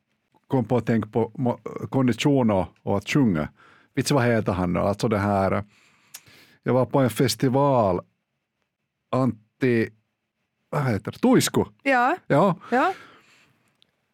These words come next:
Speaker 1: Jag var på Kuopio Rock,
Speaker 2: Mm.
Speaker 1: bara för att se på, på, på Nightwish som var
Speaker 2: Mm.
Speaker 1: där. Och före det så var Antti Tuisku.
Speaker 2: Mm.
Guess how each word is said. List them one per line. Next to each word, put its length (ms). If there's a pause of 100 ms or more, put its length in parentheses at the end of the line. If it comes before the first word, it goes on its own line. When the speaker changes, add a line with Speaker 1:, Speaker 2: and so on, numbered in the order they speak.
(160)
Speaker 1:
Jag 100
var 80
på 120
Kuopio 520
Rock, 320
Speaker 2:
Mm. 260
Speaker 1:
bara 160
för 120
att 100
se 180
på, 360
på, 340
på 280
Nightwish 640
som 180
var 80
Speaker 2:
Mm. 120
Speaker 1:
där. 220 (200)
Och 360
före 260 (100)
det 80
så 140
var 240 (540)
Antti 300
Tuisku. 460 (280)
Speaker 2:
Mm. 300